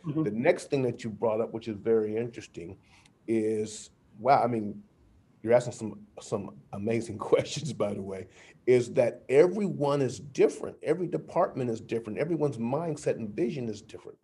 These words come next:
Speaker 2: okay? And so you have to be able to sell. And I teach my leaders, all that you do is sales.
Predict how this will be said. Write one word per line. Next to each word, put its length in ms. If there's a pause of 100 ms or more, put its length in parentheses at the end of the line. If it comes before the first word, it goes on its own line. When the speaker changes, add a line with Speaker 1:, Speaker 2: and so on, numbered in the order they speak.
Speaker 2:
okay? 320 (440)
And 160
so 320 (100)
you 140
have 260
to 100
be 280
able 320
to 180
sell. 800 (100)
And 140
I 320
teach 480 (320)
my 140
leaders, 540 (500)
all 320
that 300
you 120
do 240
is 100
sales. 480